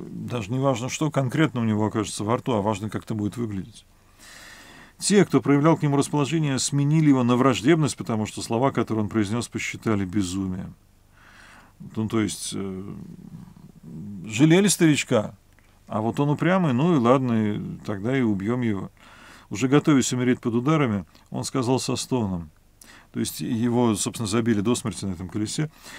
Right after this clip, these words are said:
«Ведомо Господу, владеющему святым знанием, что хотя смерти можно было избежать, тело моё терпит под бичами жестокие страдания,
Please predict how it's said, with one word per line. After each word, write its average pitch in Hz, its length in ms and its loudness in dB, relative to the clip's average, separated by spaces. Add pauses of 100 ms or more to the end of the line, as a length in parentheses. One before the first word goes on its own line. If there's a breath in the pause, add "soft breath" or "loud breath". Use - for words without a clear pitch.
(160 loud breath)
«Ведомо 151 420 8
Господу, 131 440 2
владеющему 117 540 0
святым 120 340 -2
знанием, 127 400 -2
что - 200 -8
хотя 123 280 -4
смерти 143 380 -2
можно 127 280 -2
было 123 220 2
избежать, 113 420 0
тело 151 260 0
моё 123 160 0
терпит 123 400 -2
под 113 100 -6
бичами 131 400 -2
жестокие 117 500 -4
страдания, 113 640 -2